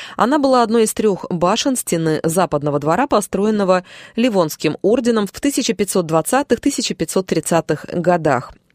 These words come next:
Вероятно, Южная башня представляла собой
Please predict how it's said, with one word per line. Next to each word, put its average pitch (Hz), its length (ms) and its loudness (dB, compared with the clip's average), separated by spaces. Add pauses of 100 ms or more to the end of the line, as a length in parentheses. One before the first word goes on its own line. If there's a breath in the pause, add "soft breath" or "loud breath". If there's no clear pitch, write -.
Вероятно, 247 540 0
Южная 247 360 0
башня 233 300 0
представляла 190 540 0
собой 170 480 0